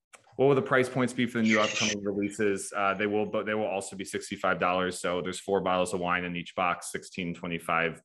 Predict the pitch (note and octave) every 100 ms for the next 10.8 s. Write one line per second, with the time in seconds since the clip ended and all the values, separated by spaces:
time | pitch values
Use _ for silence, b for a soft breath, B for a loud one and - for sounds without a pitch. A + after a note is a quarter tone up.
0 | _ D#2+ F2 E2+ D#2+ D#2+ F#2 D#2 E2+ D#2
1 | - F2 E2+ - G#2+ C3 B2 B2 B2 B2
2 | A#2+ A2+ A2 A2 G#2 G2+ - G2 - G#2
3 | F#2+ G#2 F#2+ F2+ E2+ F#2+ G#2 - - F2+
4 | F2 F2 E2+ E2+ E2 - F#2 E2+ F2 E2
5 | - - E2+ D#2+ - E2 - - D#2 -
6 | E2+ - F2 D#2+ E2+ E2 E2+ D#2+ E2+ E2
7 | E2 D#2+ E2+ E2 - - F#2 F2+ F#2+ D#2+
8 | D#2+ b b - E2+ D#2+ E2+ - E2 D#2+
9 | E2 D#2 D2 - E2 C#2+ D2 - D#2 D#2
10 | F2 F2+ F2 G2 G#2 F2+ D#2